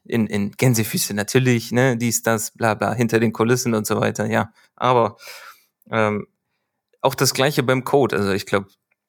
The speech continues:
da kann ich jetzt auch schon ein bisschen drauf eingehen, ne? Also da g-, viele Leute sagen halt so, „Ja, jetzt dieses Chat G P T, das, das,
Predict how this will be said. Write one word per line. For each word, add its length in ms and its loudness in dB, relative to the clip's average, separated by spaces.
da 160 -6
kann 160 -2
ich 100 -2
jetzt 160 -4
auch 140 -2
schon 380 -6
ein 180 -6
bisschen 280 -2
drauf 220 -4
eingehen, 340 -6
ne? 80 2
Also 200 2
da 180 4
g-, 280 -10
viele 240 0
Leute 500 2
sagen 300 -2
halt 140 0
so, 100 -4
„Ja, 320 -2
jetzt 280 -2
dieses 260 2
Chat 200 0
G 120 -2
P 160 -2
T, 160 -2
das, 260 2
das, 280 -2